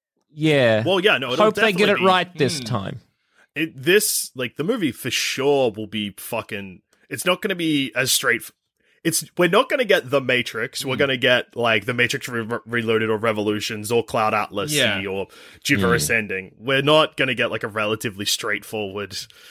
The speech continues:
Speaker 1: Mm.
Speaker 2: like, it's gonna be
Speaker 1: Allegory.
Speaker 2: meta. It's gonna be self-referential. It's gonna
Speaker 1: Mm.
Speaker 2: probably, I wouldn't be surprised if there's, like, three Neos.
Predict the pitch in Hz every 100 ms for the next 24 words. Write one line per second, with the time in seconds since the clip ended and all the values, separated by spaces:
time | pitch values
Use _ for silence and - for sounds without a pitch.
0 | - - - _ _ - 113 95 69 -
1 | _ - 139 202 214 202 190 170 156 190
2 | 185 180 175 156 - _ _ - 135 -
3 | 139 131 - 156 - 139 139 131 165 160
4 | 180 170 165 165 151 _ _ 143 143 147
5 | 139 135 127 120 117 170 151 151 139 131
6 | 117 _ _ - 170 185 175 160 165 156
7 | 147 139 135 135 123 113 - 120 147 180
8 | 196 196 196 190 185 180 185 - -